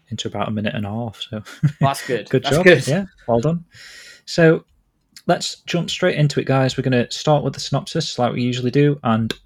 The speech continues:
Speaker 1: like usual, we've got full spoilers ahead for both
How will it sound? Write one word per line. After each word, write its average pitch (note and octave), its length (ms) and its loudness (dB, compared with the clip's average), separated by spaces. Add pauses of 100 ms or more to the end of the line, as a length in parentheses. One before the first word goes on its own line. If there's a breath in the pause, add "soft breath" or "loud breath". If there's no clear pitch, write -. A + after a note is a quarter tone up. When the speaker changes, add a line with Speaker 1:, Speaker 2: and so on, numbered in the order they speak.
(120)
Speaker 1:
like C#3+ 240 2
usual, B2 480 0 (200)
we've A2+ 100 -6
got - 120 -8
full B2+ 240 0
spoilers A#2 400 2
ahead A2+ 280 0
for G#2+ 260 2
both G#2 360 0